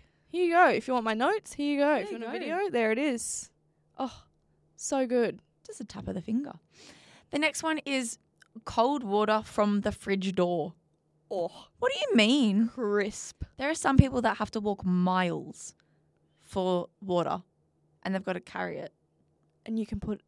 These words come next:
Speaker 1: a fucking glass against a fridge and you have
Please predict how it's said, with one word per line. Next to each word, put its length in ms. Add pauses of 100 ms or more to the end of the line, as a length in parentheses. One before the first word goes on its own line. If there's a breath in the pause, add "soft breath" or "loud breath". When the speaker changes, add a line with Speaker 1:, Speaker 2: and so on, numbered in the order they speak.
(120)
Speaker 1:
a 40
fucking 300
glass 340
against 600
a 80
fridge 500 (160)
and 100
you 60
have 100